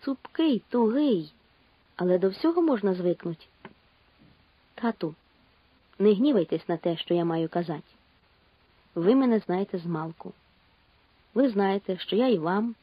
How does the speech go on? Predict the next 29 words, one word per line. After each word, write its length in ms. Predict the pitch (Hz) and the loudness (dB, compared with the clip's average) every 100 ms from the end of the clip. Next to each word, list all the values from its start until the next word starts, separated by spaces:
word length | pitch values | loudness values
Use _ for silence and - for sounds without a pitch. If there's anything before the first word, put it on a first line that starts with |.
| - | -2
і 100 | 196 | 0
матері 420 | 170 185 - 226 | 0 -2 -4 -4
була 240 | 170 180 190 | -2 -2 -2
покірна, 580 | 160 - 196 220 247 285 _ _ _ _ _ _ - | -8 -2 0 0 -2 -8 _ _ _ _ _ _ 0
бо 120 | 196 | 2
ви 120 | 285 | 4
до 120 | 240 | 4
мене 220 | 185 170 | 2 0
були 240 | 165 202 262 | 0 0 2
добрі. 420 | 185 156 160 175 _ _ _ _ _ _ _ _ _ - | 0 -2 -4 -12 _ _ _ _ _ _ _ _ _ -4
Але 280 | 180 180 165 | 2 2 0
до 160 | 170 | -2
всього 540 | 160 - 269 311 180 - _ _ _ _ _ _ _ _ _ | -4 -2 0 0 -2 -8 _ _ _ _ _ _ _ _ _
не 120 | 202 | 2
можна 360 | 226 202 - 165 | 4 4 0 -6
звикнуть. 540 | 160 170 - 180 - _ _ _ _ _ _ _ _ _ _ _ _ _ - | -2 -4 -4 -12 -12 _ _ _ _ _ _ _ _ _ _ _ _ _ -2
Чи 140 | 214 | 2
можна 320 | 277 269 202 | 2 2 0
ж 60 | 170 | -2
звикнуть 520 | 175 214 - 202 165 | 2 2 2 -2 0
до 120 | 180 | 0
лиха, 440 | 185 196 - 156 156 _ _ _ _ 156 | 4 2 2 -6 -16 _ _ _ _ -6
до 160 | 180 | -4
сварки?» 600 | - - 180 170 - 175 - _ _ _ _ _ _ _ _ _ _ _ _ _ _ _ _ | -4 -4 -2 -4 -8 -12 -12 _ _ _ _ _ _ _ _ _ _ _ _ _ _ _ _
«Оце 420 | 311 339 - 294 | 2 2 2 2
вигадала 520 | 254 254 240 214 214 202 | 2 2 0 0 0 2
не 120 | 208 | 0
знати 360 | 190 190 - | -2 -4 -6
що. 280 | 190 - 185 | -10 -8 -10